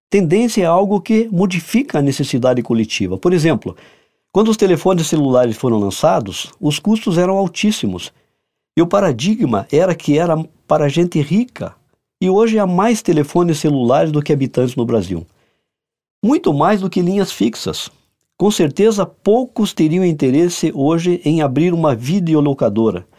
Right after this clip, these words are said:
ou mesmo uma fábrica de C Ds, porque todos os dias surgem novos meios de armazenamento de informações mais compactos e mais baratos. No livro Queremos que Você Seja Rico, de Donald Trump e Robert Kiyosaki,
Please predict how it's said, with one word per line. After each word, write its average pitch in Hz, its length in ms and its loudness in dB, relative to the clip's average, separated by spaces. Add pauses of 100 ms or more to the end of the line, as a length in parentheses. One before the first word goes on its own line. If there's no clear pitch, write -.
(380)
ou 147 120 2
mesmo 180 320 2
uma 165 220 0
fábrica 151 500 0
de 135 120 0
C 107 160 -2
Ds, 120 420 -2 (500)
porque 170 280 2
todos 214 400 0
os 156 180 0
dias 180 320 0
surgem 175 400 -2
novos 165 560 2
meios 160 320 2
de 147 100 0
armazenamento 135 680 0
de 113 100 -2
informações 110 560 -2
mais 123 220 -2
compactos 156 840 -4
e 160 60 0
mais 135 200 0
baratos. 113 680 -4 (580)
No 131 80 2
livro 208 540 0 (140)
Queremos 147 400 0
que 135 80 -2
Você 127 240 0
Seja 117 280 0
Rico, 110 400 -4 (140)
de 113 120 -2
Donald 104 340 0
Trump 147 320 -2
e 104 80 0
Robert 110 340 0
Kiyosaki, 156 580 -4